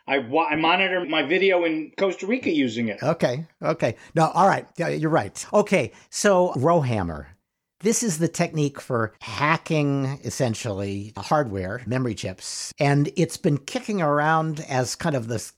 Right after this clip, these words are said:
Speaker 2: cute academic parlor trick for a while. I, it, but the latest announcement suggests that all of the minimization and, uh, mitigation techniques that the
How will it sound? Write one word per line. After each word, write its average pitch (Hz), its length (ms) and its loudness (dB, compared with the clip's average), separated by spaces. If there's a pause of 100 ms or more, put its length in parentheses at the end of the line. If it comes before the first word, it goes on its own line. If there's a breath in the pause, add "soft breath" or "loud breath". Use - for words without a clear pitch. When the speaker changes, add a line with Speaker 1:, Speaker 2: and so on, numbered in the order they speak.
(160)
Speaker 2:
cute 180 300 2
academic 131 840 -4
parlor 143 380 2
trick 95 320 -8
for 98 220 -8
a 92 80 -4
while. 95 400 -6 (420 loud breath)
I, 151 160 -2 (100)
it, 127 240 -2
but 143 220 -2
the 147 100 0
latest 180 440 -4
announcement 143 480 -4
suggests 120 540 -6
that - 380 -8 (140)
all 185 460 4
of 185 80 -2
the 190 60 0
minimization 156 1120 0
and, 127 640 -2
uh, 127 360 0
mitigation 139 640 0
techniques 131 600 -6
that - 240 -6
the 113 320 -4